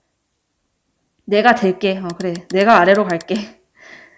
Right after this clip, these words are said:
남자인 내가 널 받치는 쪽이 훨씬 잘 버티겠지. 알았어.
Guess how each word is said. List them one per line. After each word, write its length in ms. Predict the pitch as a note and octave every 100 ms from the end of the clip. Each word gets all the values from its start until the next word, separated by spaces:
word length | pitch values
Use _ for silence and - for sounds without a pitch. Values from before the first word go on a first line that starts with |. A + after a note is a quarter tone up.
| -
남자인 480 | F#3+ G#3+ A#3+ B3 G#3
내가 280 | F#3+ G#3
널 160 | F#3+ F#3+
받치는 420 | F#3+ E3 - A3
쪽이 240 | A3 G#3+ G#3+
훨씬 380 | B3+ C4 C4+
잘 540 | B3 G#3 F#3 F3+ E3+ -
버티겠지. 720 | F#3 F3 A3+ G3 - F3 E3+ _ - - _
알았어. 640 | - F#3 G3 - F#3 E3+